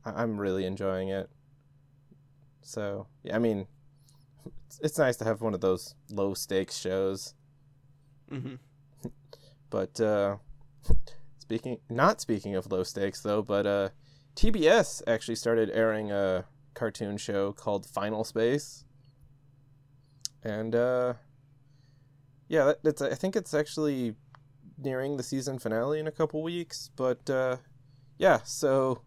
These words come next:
Speaker 1: that one's sort of about a guy who is, uh, it's like, you know, in the future Star Trek kind of universe where people, there's, like, you know,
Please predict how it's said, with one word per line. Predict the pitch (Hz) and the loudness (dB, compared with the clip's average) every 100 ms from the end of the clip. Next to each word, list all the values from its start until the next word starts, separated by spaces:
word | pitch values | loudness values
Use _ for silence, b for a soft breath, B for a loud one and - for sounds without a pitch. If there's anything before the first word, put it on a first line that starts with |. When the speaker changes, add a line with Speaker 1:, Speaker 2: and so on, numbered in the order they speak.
| - | -4
Speaker 1:
that | 139 | 0
one's | 170 165 | 2 2
sort | - 156 | 4 6
of | 139 | 6
about | 127 131 - - | 6 6 6 4
a | 110 - - - - - - - | -2 -8 -20 -20 -20 -20 -20 0
guy | 123 123 127 127 | 4 8 8 6
who | 120 127 123 117 | 0 -4 -4 0
is, | 117 113 113 | 0 -2 0
uh, | 120 117 110 | 2 2 0
it's | - | -2
like, | 110 | -2
you | 123 | 2
know, | 104 95 - | 0 0 -6
in | 127 123 | -2 -2
the | |
future | - 120 117 - 113 110 107 107 - b b b b b b b | 0 0 0 2 2 2 0 -2 -10 b b b b b b b
Star | - - 107 | -10 0 0
Trek | 113 - 110 104 101 - - | 0 4 4 4 0 -8 -12
kind | - 110 98 | -4 -2 -2
of | 98 98 | -4 -6
universe | 107 101 101 104 101 - - | -4 -4 -2 -2 -4 -6 -4
where | 101 98 95 95 - | 2 2 2 -2 -12
people, | - 107 - - 113 | -10 -10 -10 -8 -2
there's, | 101 95 | -2 -2
like, | 95 | -4
you | 98 | -4
know, | 92 90 | -6 -8